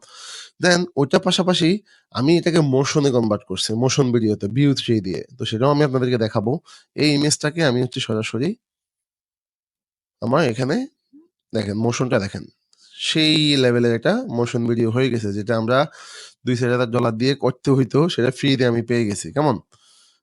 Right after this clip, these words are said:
দেখেন, ফুল একটা মোশন ভিডিও তৈরি হয়ে গেছে। তো আপনি যদি একটু ক্রিয়েটিভ হয়ে থাকেন, যেটা বলছিলাম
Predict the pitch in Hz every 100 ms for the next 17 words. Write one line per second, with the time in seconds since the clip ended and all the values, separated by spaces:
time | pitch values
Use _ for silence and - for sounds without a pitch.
0 | _ 107 104 110 135 135 123 139 117 113
1 | 143 135 147 196 - _ 156 156 135 110
2 | 107 104 - 117 117 143 - - _ _
3 | 117 143 139 143 113 - 151 139 139 120
4 | 113 113 110 104 98 107 110 - 110 127
5 | 165